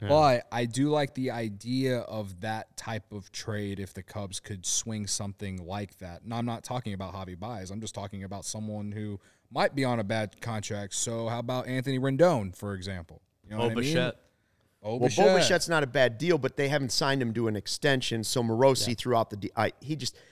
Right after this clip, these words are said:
Speaker 4: he said, "Listen, there's, there's been no trade talks about Bo Bichette." He's just throwing out the idea like a Javi Baez.
Speaker 1: Mm-hmm.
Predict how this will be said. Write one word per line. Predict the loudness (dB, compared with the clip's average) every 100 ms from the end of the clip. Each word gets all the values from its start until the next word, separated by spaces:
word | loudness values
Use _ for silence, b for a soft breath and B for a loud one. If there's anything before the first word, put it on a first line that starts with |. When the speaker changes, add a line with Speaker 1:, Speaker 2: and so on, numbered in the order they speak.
| b
Speaker 4:
he | -4
said, | 2 2
"Listen, | 2 -2 -4
there's, | -6 -6
there's | -4 -2 -2
been | -2 2
no | 2 2
trade | 0 -4 -2 -2
talks | -4 -6 -6
about | -6 -4 -4
Bo | -4 -6
Bichette." | -6 -2 2 2
He's | 0
just | -6 -6
throwing | -4 -2
out | 0 -2
the | -2
idea | -4 0 0 0 -2 b b _
like | -2 -2
a | 2
Javi | 2 2 2
Baez. | 2 2 2 -2
Speaker 1:
Mm-hmm. | -6 -10 -8